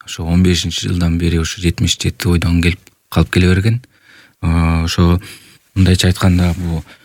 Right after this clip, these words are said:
өтө төмөн жагы да, биздин электр энергиянын эң төмөн показатели болуп эсептелет. Ошону, э, жыйырма үч тыйынга. Анан кийин,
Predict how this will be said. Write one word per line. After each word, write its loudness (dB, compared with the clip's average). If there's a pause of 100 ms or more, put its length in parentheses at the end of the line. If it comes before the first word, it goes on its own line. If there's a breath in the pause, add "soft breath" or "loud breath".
(180 loud breath)
өтө 2
төмөн 2
жагы 0
да, -2
биздин -4
электр -2
энергиянын 0
эң -2
төмөн 0 (480 loud breath)
показатели 0
болуп -2
эсептелет. -4
Ошону, 2 (420 loud breath)
э, -2
жыйырма 2
үч -2
тыйынга. -4 (540 soft breath)
Анан 4
кийин, 0